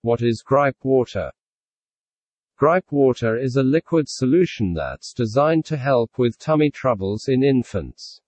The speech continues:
To administer,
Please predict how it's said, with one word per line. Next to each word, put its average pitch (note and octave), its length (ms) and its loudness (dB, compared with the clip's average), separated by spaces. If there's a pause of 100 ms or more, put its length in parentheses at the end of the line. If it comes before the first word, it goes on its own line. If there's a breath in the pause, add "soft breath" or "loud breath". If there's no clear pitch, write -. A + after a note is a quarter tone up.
(1600)
To C3+ 120 2
administer, B2 840 2